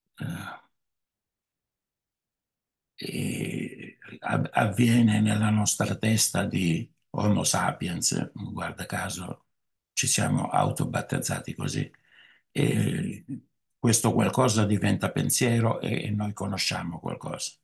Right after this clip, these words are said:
Che questo succede è un fatto, di nuovo, mistero.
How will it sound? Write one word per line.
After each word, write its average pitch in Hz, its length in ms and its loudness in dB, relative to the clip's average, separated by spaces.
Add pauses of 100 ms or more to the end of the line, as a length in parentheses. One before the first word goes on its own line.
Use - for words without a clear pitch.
(2250)
Che 131 140 2
questo 117 360 2
succede 120 460 2
è 113 40 2
un 120 120 0
fatto, - 520 -2
di 147 160 2
nuovo, - 580 0
mistero. - 600 -2